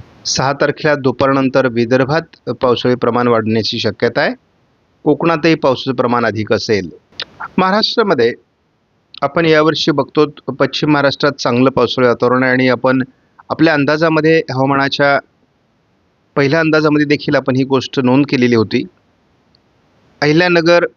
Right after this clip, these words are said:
छत्रपती संभाजीनगर, जालना, बुलढाणा, अकोला, वाशिम, हिंगोली, नांदेड, बीड, लातूर, धाराशिव, सोलापूर, सांगली, कोल्हापूर आणि संपूर्ण दक्षिण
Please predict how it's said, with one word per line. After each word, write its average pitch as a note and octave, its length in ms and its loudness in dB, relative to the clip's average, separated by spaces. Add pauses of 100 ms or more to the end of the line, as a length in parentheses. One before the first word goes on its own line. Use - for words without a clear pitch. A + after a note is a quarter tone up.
(220)
छत्रपती C#3+ 400 0
संभाजीनगर, C3+ 640 2
जालना, B2+ 500 0 (540)
बुलढाणा, A#2+ 480 0 (420)
अकोला, C#3 460 0 (920)
वाशिम, C#3 380 2
हिंगोली, C#3 380 2
नांदेड, B2+ 480 0 (120)
बीड, A#2 360 -2 (920)
लातूर, C3+ 400 2
धाराशिव, C#3+ 420 0
सोलापूर, A#2+ 600 0 (800)
सांगली, D3+ 400 2
कोल्हापूर C3 540 -2 (960)
आणि D3 220 2
संपूर्ण C#3 480 0
दक्षिण C3+ 480 0